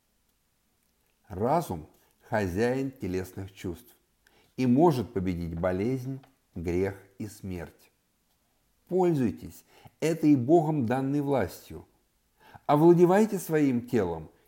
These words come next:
и управляйте его ощущениями и функциями. Поднимитесь в силе духа, чтобы противостоять всему,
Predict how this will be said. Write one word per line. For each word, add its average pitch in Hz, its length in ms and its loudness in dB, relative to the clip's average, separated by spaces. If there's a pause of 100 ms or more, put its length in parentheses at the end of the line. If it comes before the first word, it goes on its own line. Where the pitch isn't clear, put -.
(120)
и 131 80 -2
управляйте 135 760 0
его 135 140 4
ощущениями 104 920 -4
и 139 80 -8
функциями. 85 800 -12 (1200)
Поднимитесь 113 720 -4
в - 60 -20
силе 127 300 -4
духа, 98 480 -6 (640)
чтобы 131 320 2
противостоять 135 580 -2
всему, 165 540 0